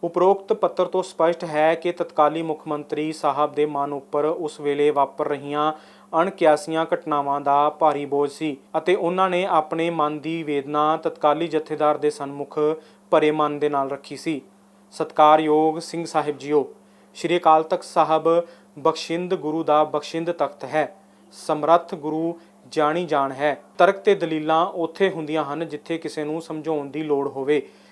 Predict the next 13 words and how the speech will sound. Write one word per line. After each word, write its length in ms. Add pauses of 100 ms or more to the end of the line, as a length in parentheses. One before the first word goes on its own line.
(140)
ਜਾਂ 300
ਕੁਝ 300 (440)
ਲੁਕਾਉਣ 460
ਦੀ 140
ਮਨਸ਼ਾ 420
ਹੋਵੇ। 340 (520)
ਦਾਸ 460
ਗੁਰੂ 240
ਘਰ 220
ਦਾ 200
ਨਿਮਾਣਾ 420
ਸੇਵਕ 360
ਹੈ, 320